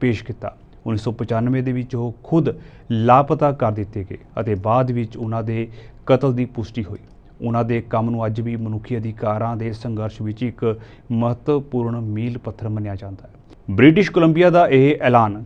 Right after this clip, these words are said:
ਖਾਲੜਾ ਦੀ ਸ਼ਹਾਦਤ ਨੂੰ ਯਾਦ ਕਰਨ ਅਤੇ ਮਨੁੱਖੀ ਅਧਿਕਾਰਾਂ ਦੀ ਮਹੱਤਤਾ ਬਾਰੇ ਜਾਗਰੂਕਤਾ ਫੈਲਾਉਣ ਲਈ ਇੱਕ ਅਹਿਮ ਕਦਮ ਹੈ।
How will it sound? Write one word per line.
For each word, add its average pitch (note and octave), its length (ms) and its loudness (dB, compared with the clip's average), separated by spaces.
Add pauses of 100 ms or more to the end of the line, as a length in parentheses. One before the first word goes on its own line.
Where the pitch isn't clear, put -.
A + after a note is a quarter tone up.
(100)
ਖਾਲੜਾ C#3 380 6
ਦੀ C3+ 260 2
ਸ਼ਹਾਦਤ B2+ 640 -2
ਨੂੰ B2 220 -2
ਯਾਦ G#2+ 360 0
ਕਰਨ A#2 360 -4
ਅਤੇ A#2+ 220 -2
ਮਨੁੱਖੀ A2 440 -4
ਅਧਿਕਾਰਾਂ A2 480 -4
ਦੀ G#2+ 160 -6
ਮਹੱਤਤਾ A#2 520 -6
ਬਾਰੇ G#2+ 360 -6
ਜਾਗਰੂਕਤਾ A2 540 -6
ਫੈਲਾਉਣ G#2+ 480 -6
ਲਈ G2 100 -6
ਇੱਕ A2+ 280 -8
ਅਹਿਮ A#2+ 380 -4
ਕਦਮ F#2+ 320 -10
ਹੈ। G2 120 -16